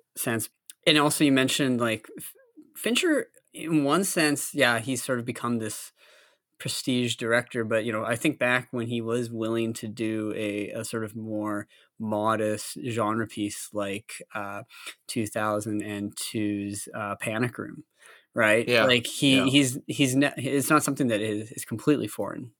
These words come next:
Speaker 1: to him in that way, but it's been a long time,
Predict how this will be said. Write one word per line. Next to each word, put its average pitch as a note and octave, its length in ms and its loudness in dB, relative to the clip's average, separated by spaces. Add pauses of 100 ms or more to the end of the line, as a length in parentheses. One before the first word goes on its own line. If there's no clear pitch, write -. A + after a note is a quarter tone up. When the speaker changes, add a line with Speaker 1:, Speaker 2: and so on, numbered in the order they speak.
Speaker 1:
to B2+ 200 0
him G#2+ 240 -4
in G#2+ 200 -4
that G#2 260 -8
way, B2+ 440 4 (460)
but A#2+ 120 4
it's A2+ 100 0
been G#2+ 100 -2
a G2+ 80 -4
long G2 160 -8
time, A2 440 -4